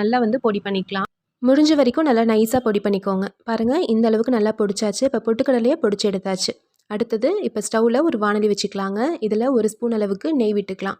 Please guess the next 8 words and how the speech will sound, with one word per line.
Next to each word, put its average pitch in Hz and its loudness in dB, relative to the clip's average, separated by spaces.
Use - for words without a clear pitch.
நெய் 285 2
சூடானதும், 220 2
இதுல 226 2
வந்து 254 0
நம்ம 240 0
தேங்காய் 262 2
துருவல் 233 2
சேர்க்க 202 0